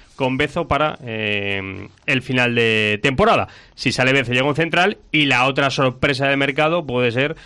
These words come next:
eh, una oferta de ultimísima hora por Buldini, que también cambiaría las cosas arriba, pero a esta hora,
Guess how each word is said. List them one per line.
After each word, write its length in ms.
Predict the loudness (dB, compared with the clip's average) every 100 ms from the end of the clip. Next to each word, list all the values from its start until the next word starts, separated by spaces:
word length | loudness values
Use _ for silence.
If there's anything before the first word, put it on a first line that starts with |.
| -20 -12
eh, 300 | -8 -6 -8 -6
una 240 | -2 -2
oferta 360 | 0 -2 -2 -2
de 60 |
ultimísima 640 | -4 -4 -4 -2 -2 0 0
hora 240 | 2 0
por 140 | -2
Buldini, 640 | 0 0 0 0 0 -4 -8
que 120 | -8
también 340 | -6 -2 -2 -2
cambiaría 340 | -2 0 0
las 160 | -2 -2
cosas 280 | -4 -4 -4
arriba, 420 | -4 -4 -6 -10
pero 380 | -10 -10 -12 -8
a 180 | -4 -2
esta 280 | -2 0
hora, 240 | 2 0